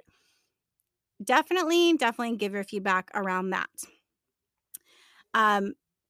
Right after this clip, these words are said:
also, there will be a time that we will need to advocate to our state leaders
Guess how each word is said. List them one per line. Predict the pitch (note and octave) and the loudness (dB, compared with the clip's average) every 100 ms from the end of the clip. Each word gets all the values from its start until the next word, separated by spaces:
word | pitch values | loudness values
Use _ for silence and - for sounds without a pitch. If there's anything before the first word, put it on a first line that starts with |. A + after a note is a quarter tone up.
| - | 2
also, | C4+ F4+ - B3 A3+ | 4 2 4 4 4
there | G#3+ A#3 A#3 | 2 0 2
will | A#3 C4 C#4+ | 2 2 0
be | D#4 | 0
a | C4 | -2
time | B3+ - G#3 G3+ A3+ C#4+ | -6 -6 -2 0 2 0
that | A#3+ - | 0 -4
we | A3 | -6
will | A3 | -6
need | A3 G#3+ G#3 | -4 -4 -6
to | - - - | -10 -6 -2
advocate | G#3 G#3 A3+ - A3+ A#3 - - | -2 -2 -8 -6 -6 -6 -8 -10
to | A3 A3 G#3 G#3 G#3 - _ _ _ _ | -4 -2 0 0 0 -4 _ _ _ _
our | G3 F#3+ G3 | -2 -2 -2
state | F#3+ - - G#3 G3+ - - - | -4 -8 -6 -2 -2 -4 -12 -14
leaders | G3 G3 G3 A3 D#4 G4+ - | -8 -6 -4 -4 -4 -6 -10